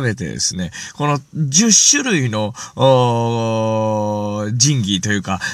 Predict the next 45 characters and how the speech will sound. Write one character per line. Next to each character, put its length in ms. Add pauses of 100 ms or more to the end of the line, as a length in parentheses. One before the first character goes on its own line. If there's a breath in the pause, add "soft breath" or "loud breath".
ま 80
あ、 40
徳 240
佐 140
の 80
神 260
宝 380
が 140
語 320
ら 100
れ 140
る 120
こ 140
と、 200
言 180
わ 160
れ 80
る 100
こ 140
と 120
っ 40
て 140
い 20
う 20
の 80
は 80
か 180
な 120
り 100
少 300
な 140
い 80
ん 20
じ 80
ゃ 40
な 160
い 60
か 160
な 220
と、 200 (300 loud breath)
お、 320
思 220
い 40
ま 140
す。 240